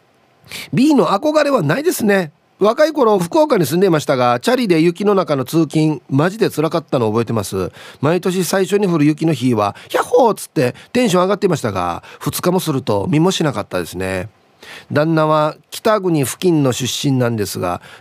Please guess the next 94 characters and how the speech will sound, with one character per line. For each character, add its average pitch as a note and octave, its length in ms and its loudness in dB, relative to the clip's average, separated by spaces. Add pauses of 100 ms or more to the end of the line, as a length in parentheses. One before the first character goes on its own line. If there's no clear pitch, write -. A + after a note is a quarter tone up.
絶 D3 240 -2
対 B3 100 4
沖 D3 160 2
縄 E3+ 140 2
か C#3+ 80 0
ら B2+ 80 -4
出 D3 100 2
な D3 140 2
い D3 60 -4
と C3 80 -6
言 A2 100 -6
っ - 20 -20
て B2 80 -4
い F#2+ 40 -4
ま E2 100 -10
す。 - 120 -18 (480)
冬 G#3+ 200 2
は E3+ 80 4
本 F#3 180 0
当 G3 80 0
に F#3+ 80 0
大 F#3 160 2
変 F#3 140 0
と C#3+ 80 -4
言 B2 80 -6
っ - 20 -20
て C3+ 80 -4
ま G2+ 80 -2
し - 80 -12
た。 - 140 -18 (580)
コ E3 140 2
ロ E3+ 100 2
ナ D3+ 140 2
落 C3+ 120 -4
ち - 60 -10
着 D3+ 140 2
い - 20 -12
た C#3 100 -2
ら A#2+ 100 0
速 B2+ 220 -4
攻 C3+ 220 0
旦 C#3 200 0
那 D3 100 2
の D3 80 0
実 A#2+ 200 -8
家 B2+ 140 -2
へ C3 40 0
行 B2+ 100 -4
く C#3+ 80 0
予 A#2 100 0
定 A#2+ 160 -2
で G#2 80 -4
す - 140 -10
が、 F#2+ 180 -6 (220)
雪 C#3+ 220 0
積 E3 120 -2
も D#3+ 80 4
っ D3+ 60 -2
て E3+ 160 -2
る C#3 80 -2
時 B2 100 -8
期 D3 80 0
狙 C#3+ 180 2
っ C#3 40 -8
て D#3 100 -4
い D3 40 -2
こ D#3 100 0
う D3 40 -4
か C#3 80 -4
な。 B2+ 440 -4 (300)
下 - 200 0
の G#3 80 0
子 - 80 -2
は G3 80 4
ま F3+ 100 2
だ G3+ 80 -2
一 F#3 60 0
回 F3 160 0
も F#3 80 0
見 F#3+ 80 -2
て G3+ 100 0
な E3 60 0
い C#3+ 60 0
か C3 100 -2
ら、 B2+ 60 0
ど B2 120 0
ん D#3 80 0
な A#3+ 100 0
反 D3 200 0
応 C#3+ 80 -2
す C3+ 100 -6
る E3+ 60 -2
か C#3+ 140 -2
な。 F#2+ 340 -6